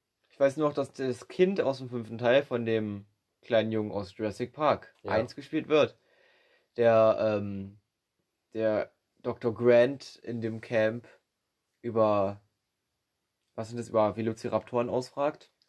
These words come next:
Speaker 2: Genau.
Speaker 1: Das ist das einzige noch, also das ist das einzig Richtige, worum, äh, was ich noch weiß.
Speaker 2: Nehmen wir mit dem Truthahn. Sieht aus
Speaker 1: Ja,
Speaker 2: wie
Speaker 1: ja,
Speaker 2: ein
Speaker 1: ja,
Speaker 2: großer
Speaker 1: ja, genau.
Speaker 2: Truthahn.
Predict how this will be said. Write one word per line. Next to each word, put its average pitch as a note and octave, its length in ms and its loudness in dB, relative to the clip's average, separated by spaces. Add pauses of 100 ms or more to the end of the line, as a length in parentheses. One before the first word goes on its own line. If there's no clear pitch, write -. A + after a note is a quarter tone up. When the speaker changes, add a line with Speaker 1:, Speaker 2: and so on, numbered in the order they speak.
(100)
Speaker 2:
Genau. G2+ 300 -8
Speaker 1:
Das A#2 160 -8
ist - 80 -12
das B2 100 -8
einzige C3 300 0
noch, C3 180 0
also B2 200 2
das C3 120 0
ist C3 140 -10
das B2+ 80 -8
einzig B2+ 340 -2
Richtige, C#3+ 360 0
worum, A2 580 -6
äh, G#2+ 160 -2
was G2+ 140 -4
ich G#2 60 -10
noch G2 140 -8
weiß. F2+ 300 -6 (640)
Speaker 2:
Nehmen F#2+ 160 -10
wir F#2 60 -8
mit F#2 160 -10
dem F#2+ 120 -14
Truthahn. E2+ 540 -8 (2250)
Sieht - 120 -14
aus - 80 -4
Speaker 1:
Ja, C3+ 140 6
Speaker 2:
wie - 20 8
Speaker 1:
ja, C#3 60 10
Speaker 2:
ein C#3+ 80 10
Speaker 1:
ja, C#3+ 120 8
Speaker 2:
großer C#3 140 8
Speaker 1:
ja, B2+ 160 4
genau. A2+ 220 0
Speaker 2:
Truthahn. F2+ 200 -4